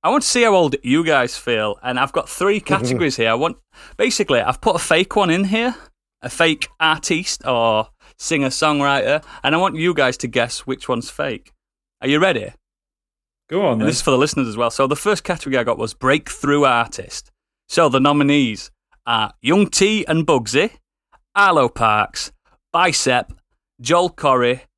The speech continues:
Speaker 1: Shanti Domene, and Celeste. Which one's the fake one, boys?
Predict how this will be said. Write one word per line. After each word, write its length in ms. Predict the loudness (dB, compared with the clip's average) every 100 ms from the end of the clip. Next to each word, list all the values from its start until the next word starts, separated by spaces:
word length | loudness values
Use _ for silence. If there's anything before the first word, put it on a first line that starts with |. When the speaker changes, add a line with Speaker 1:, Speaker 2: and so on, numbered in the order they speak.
| _ _ _ _
Speaker 1:
Shanti 400 | -2 0 0 -2
Domene, 680 | 0 2 2 0 0 -2 -6 -14 _ _ _ _
and 120 | -10
Celeste. 800 | -4 0 0 -2 -4 -8 -8 -14 _ _ _ _ _ _
Which 200 | -6 0
one's 200 | 0 2
the 80 | 0
fake 340 | 0 0 0
one, 220 | -2 0
boys? 520 | -2 -2 -4 -10 -14